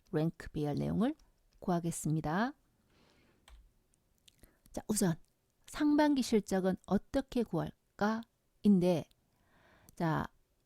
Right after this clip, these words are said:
에스원, <laughs> 에스원 첫 번째 상반기 실적과,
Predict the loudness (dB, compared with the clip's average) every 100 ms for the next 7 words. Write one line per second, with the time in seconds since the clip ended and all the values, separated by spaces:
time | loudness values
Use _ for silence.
0 | _ _ 2 2 2 -4 -2 2 4 4
1 | 4 0 _ _ _ _ _ -6 -4 0
2 | 0 2 6 6 6 2 -4 -4 4 4
3 | 4 4 4 4 2 2 4 4 4 0
4 | 0 -2 0 -4 -4 _ 0 2 0